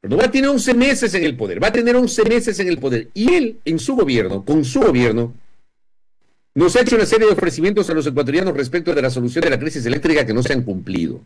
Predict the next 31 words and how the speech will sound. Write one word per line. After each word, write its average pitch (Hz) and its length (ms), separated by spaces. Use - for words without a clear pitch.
Y 190 140
como 190 220
siempre 196 400
he 170 40
dicho, 156 340
uno 190 420
elige 151 520
un 160 140
gobierno 151 680
para 120 200
que 120 120
tome 143 260
decisiones 110 1080
y - 140
promueva 151 480
soluciones, - 1040
no 143 140
solamente 147 440
para 123 220
mirar 120 540
en 117 120
el 117 100
retrovisor 117 540
y 131 60
echarle 120 260
la 110 140
culpa 123 200
a 110 40
los 98 120
gobiernos 101 300
anteriores. 82 680